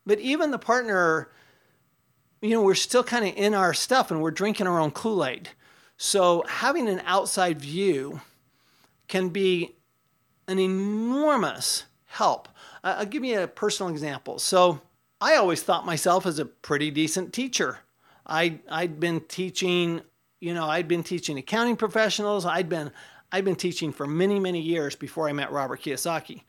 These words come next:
But Robert opened my <laughs> eyes to what I was missing. And he says, "Tom, you've got to make it more simple. Tom, you have to control the stage. Tom,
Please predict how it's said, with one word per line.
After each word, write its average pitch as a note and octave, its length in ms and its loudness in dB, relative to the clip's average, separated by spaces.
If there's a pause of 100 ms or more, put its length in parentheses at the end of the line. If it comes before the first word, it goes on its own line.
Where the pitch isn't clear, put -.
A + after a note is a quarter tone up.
(140)
But D#3+ 140 -2
Robert F3+ 640 4 (720)
opened F#3 360 4
my D3+ 240 0
<laughs> F3+ 120 10
eyes D#3 260 2
to - 160 -2
what D#3 200 4
I D#3 100 4
was C#3 160 0
missing. D3 380 -2 (500)
And D3+ 100 -4
he D3+ 60 0
says, D3+ 360 0
"Tom, D#3+ 420 2 (380)
you've D#3 260 0
got E3 320 4
to E3+ 60 0
make D#3+ 240 2
it - 120 -4
more D#3 200 -2
simple. - 480 -2
Tom, D#3 520 2 (280)
you D#3 140 -2
have F3+ 280 -2
to G3+ 60 -10
control E3 360 0
the C#3+ 80 -2
stage. C#3+ 480 -2
Tom, E3 480 0